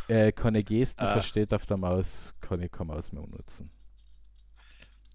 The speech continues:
Speaker 2: Das ist auch etwas, das verstehe ich bis heute.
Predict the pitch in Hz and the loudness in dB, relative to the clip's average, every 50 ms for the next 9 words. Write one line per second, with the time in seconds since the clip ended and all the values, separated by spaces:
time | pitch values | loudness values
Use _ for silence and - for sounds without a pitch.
0 | - - - - - - - - - 131 - - - 156 - - 151 143 - - | -20 -20 -20 -20 -20 -20 -20 -14 -12 -12 -10 -8 -8 -8 -4 0 0 2 2 0
1 | - - 139 117 - - 123 117 - - 117 - - - - - 123 139 151 - | -2 -4 -4 -6 -6 -6 -8 -8 -6 -4 -2 -2 -2 -2 0 0 0 0 0 0
2 | - 139 117 - - - - 135 - - - - - 120 113 - 131 143 139 135 | -4 -8 -8 -8 -8 -8 -6 -6 -6 -6 -2 0 2 2 4 4 4 4 4 2